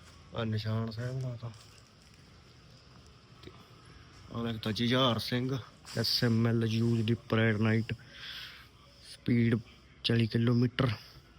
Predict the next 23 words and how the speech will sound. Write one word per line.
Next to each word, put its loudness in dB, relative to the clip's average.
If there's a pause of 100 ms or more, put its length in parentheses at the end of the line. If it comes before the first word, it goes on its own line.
(160)
Horn 2
please, 2
wait -2
for -2
signal, 0 (800)
ਹੈਲਪਲਾਈਨ 2
ਨੰਬਰ, 4 (760)
ਪੁਲਿਸ 2
ਹੈਲਪ 4 (240)
ਇੱਕ -2
ਸੌ 0
ਬਾਰਾਂ, 4
ਫਾਇਰ 2
ਹੈਲਪ 0 (600)
ਇੱਕ 4
ਸੌ 4
ਇੱਕ, 2
ਐਂਬੂਲੈਂਸ 6
ਇੱਕ 2
ਸੌ 4
ਅੱਠ, -2
ਵੂਮਨ 6
ਹੈਲਪ 4